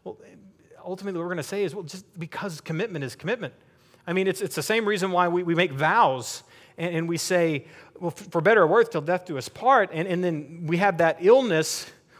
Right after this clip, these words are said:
or that disability that comes in. And ninety percent of the world, you go ask, right?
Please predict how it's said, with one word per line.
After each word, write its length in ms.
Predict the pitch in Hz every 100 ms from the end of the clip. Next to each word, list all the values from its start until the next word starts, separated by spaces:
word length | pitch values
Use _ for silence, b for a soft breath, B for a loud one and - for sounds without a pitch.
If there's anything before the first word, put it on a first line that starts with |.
| B
or 80 | 156
that 140 | 185
disability 540 | 175 - 165 196 269 196
that 140 | 156
comes 320 | 170 151 127
in. 300 | 135 131 165 165 B B B
And 240 | 202 202 180
ninety 440 | 180 180 269 285
percent 320 | 208 208 226
of 60 | 208
the 60 | 170
world, 140 | 190
you 60 | 170
go 120 | 220
ask, 300 | 214 156 151
right? 140 | 175